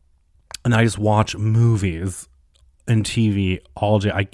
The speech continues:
honestly, I can't even, I can barely, I can barely get out of bed to, like, get glasses of water. I'm like, "Oh my God." And my flight is at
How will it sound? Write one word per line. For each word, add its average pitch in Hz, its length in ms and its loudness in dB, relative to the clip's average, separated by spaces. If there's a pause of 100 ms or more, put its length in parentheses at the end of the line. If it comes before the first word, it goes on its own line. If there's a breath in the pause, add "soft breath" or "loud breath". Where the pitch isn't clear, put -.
honestly, 110 420 -2
I 101 60 -2
can't 113 280 -6
even, 90 440 -4 (800 loud breath)
I 110 80 -2
can 110 160 0
barely, 92 400 0
I 107 240 -2
can 110 160 0
barely 110 280 4
get 107 120 4
out 104 60 4
of 85 140 -2
bed 92 260 -2
to, 95 80 -2
like, 87 120 -2
get 90 240 -4
glasses 85 420 -4
of 92 80 -4
water. 87 320 0
I'm 87 140 -2
like, 82 380 -6 (800 soft breath)
"Oh 52 420 -10
my 55 140 -16
God." - 240 -10
And 120 100 2
my 110 120 4
flight 120 440 4
is 98 560 2
at 90 960 -2